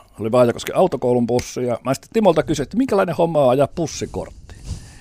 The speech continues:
No, jos sulla kuorma-autokortti on, ei tää mikään ihme juttu ole. Ja näinhän mä sitten, tuota, niin, <clears throat> menin Vaajakosken autokouluun ja ajoin sen bussikortin. Ja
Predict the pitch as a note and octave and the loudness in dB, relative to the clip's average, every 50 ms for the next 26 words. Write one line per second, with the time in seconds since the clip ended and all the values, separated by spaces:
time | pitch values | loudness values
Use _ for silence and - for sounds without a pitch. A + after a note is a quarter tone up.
0 | - - - - - _ _ - A#3+ - - - - A2 A2+ - C3 C#3+ D3+ C#3+ | -20 -20 -20 -20 -20 _ _ -2 2 2 2 2 2 -4 -2 2 4 4 4 4
1 | C#3 C3+ B2+ A#2 A#2+ A2+ - - C3 B2 B2 B2+ B2 - A#2 B2 B2+ B2 A#2 - | 2 2 0 -2 -4 -4 -4 -4 -2 0 2 2 2 0 0 0 0 0 -2 -2
2 | A#2+ G#2+ - F#2+ G2 - - - F2+ G2+ G#2 - _ - - - - F#2 - - | -4 -4 -4 -6 -10 -10 -12 -12 -14 -14 -16 -18 _ -16 -12 -10 -10 -10 -10 -12
3 | - - _ _ _ _ _ _ - D3 E3 E3 C3+ A2+ B2 B2+ C#3 C3+ - - | -20 -20 _ _ _ _ _ _ -12 -4 0 0 0 0 0 -4 -6 -8 -10 -10
4 | - A#2+ - _ _ _ _ _ _ - - _ _ _ _ _ _ _ _ _ | -12 -14 -14 _ _ _ _ _ _ -20 -20 _ _ _ _ _ _ _ _ _
5 | _ _ _ _ _ _ _ _ _ _ _ _ - D3+ C#3+ D3 - C#3+ C#3+ D3+ | _ _ _ _ _ _ _ _ _ _ _ _ 4 6 6 6 6 6 4 4
6 | D3+ C#3 - _ _ _ _ _ - - F#3 F3 D#3+ C#3+ C3+ B2+ A2+ - - - | 4 2 2 _ _ _ _ _ 2 4 6 6 6 6 4 4 0 -6 -12 -20
7 | - - - - - - - _ _ - - - _ _ _ _ _ - - - | -20 -20 -20 -20 -20 -20 -20 _ _ -20 -20 -20 _ _ _ _ _ -20 -20 -20
8 | _ - - - C#3+ D3 B2+ C#3+ D3 C#3+ C3+ - C3 - - - F#2 C3+ C#3+ B2 | _ -4 2 6 6 8 10 10 10 10 8 6 4 0 2 6 6 6 6 6
9 | C3 - - C3 C3 C3 B2+ B2+ - A#2+ C#3+ C#3 C3 B2+ - G#2+ G#2 G#2 G#2+ - | 4 2 4 4 4 6 4 2 2 2 2 0 0 0 0 -4 -6 -6 -8 -8
10 | - A#2 A2+ - G2+ G2+ F#2+ - - G#2 G2+ G2 | -8 -10 -6 -6 -4 -4 -6 -6 -6 -8 -8 -8